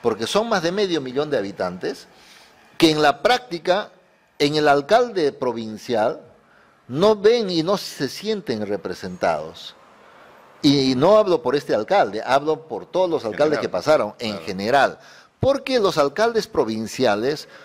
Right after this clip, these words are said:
Speaker 1: no atienden de manera directa a esta población, sino atienden como lo que son, como son, como alcaldes provinciales,
Speaker 2: Claro.
Speaker 1: que están en per-, más bien en conexión con los alcaldes distritales para poder atender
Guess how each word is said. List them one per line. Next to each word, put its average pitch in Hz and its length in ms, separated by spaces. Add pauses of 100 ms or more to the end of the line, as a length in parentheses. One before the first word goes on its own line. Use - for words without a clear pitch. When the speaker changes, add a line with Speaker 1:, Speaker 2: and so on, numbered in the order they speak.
(160)
Speaker 1:
no 196 240
atienden 196 840
de 127 100
manera 165 560
directa 160 960 (360)
a 139 140
esta 185 300
población, 113 600 (240)
sino 180 480
atienden 190 480
como 147 380 (480)
lo 117 160
que 110 100
son, 127 280
como 98 340
son, 139 180 (140)
como 101 200
alcaldes 131 400
provinciales, 92 800 (240)
Speaker 2:
Claro. 82 140
Speaker 1:
que 160 160
están 170 420
en 110 160
per-, 101 200
más 98 280
bien 143 320
en 117 160
conexión 101 540
con 113 160
los 95 140
alcaldes 117 400
distritales 143 720
para 131 680
poder 110 280
atender 123 580